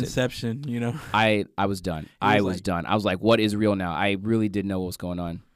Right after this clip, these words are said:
Speaker 1: Yeah, I, I agree one hundred percent. Like, um, I think that, uh, the Vulture, Michael Keaton, again, stellar. Um,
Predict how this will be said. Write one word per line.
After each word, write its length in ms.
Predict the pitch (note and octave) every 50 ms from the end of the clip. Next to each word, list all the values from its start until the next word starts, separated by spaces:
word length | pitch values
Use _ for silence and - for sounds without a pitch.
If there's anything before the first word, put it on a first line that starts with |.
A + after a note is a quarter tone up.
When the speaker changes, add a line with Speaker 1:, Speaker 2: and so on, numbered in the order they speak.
| _ _ _ _ _ _ _ _ _ _ _ _ _
Speaker 1:
Yeah, 160 | A#2 A2 - _ _ _ _ _ _ -
I, 140 | B2 D3+ D#3+
I 120 | D3+ E3
agree 340 | F#3 E3 D3 C#3+ D3 C#3+ C3
one 160 | A#2+ B2 B2
hundred 220 | B2+ B2+ B2 A#2 -
percent. 360 | A#2 A2 - B2+ A#2+ A#2 G2+
Like, 320 | A2 A2 A2 G#2+ - _
um, 300 | A#2 A2+ A2+ A2+ A2+ G#2 G2+
I 220 | _ B2 C3+ C#3 C#3+
think 320 | C#3 - C3+ B2+ B2 B2 B2+ B2
that, 440 | A#2+ A#2 A#2 A#2 A#2 A2+ A2 G#2+ _ _ _ _ _ _ _ _
uh, 480 | A#2+ A#2+ A#2 A#2 A2+ A2+ A2 A2 G#2+ G#2+
the 140 | A2+ B2+
Vulture, 400 | A#2 B2 B2 B2 B2 - C#3+ B2+
Michael 320 | B2 A2+ A2 A2+ - B2 A2+
Keaton, 480 | - - - B2 A2+ G#2+ A2+ A#2 A#2 A2
again, 460 | G#2+ G#2+ A2 A#2 A#2+ A#2+ A#2 A#2 A#2 A#2
stellar. 560 | - - - B2+ B2 B2 B2 B2 A#2+ A#2 A#2 - _ _ _ _ _ _ _ _
Um, 640 | A2+ A2 A2 G#2+ G#2 G#2 G#2 G2+ F#2+ F#2 F#2 F#2 -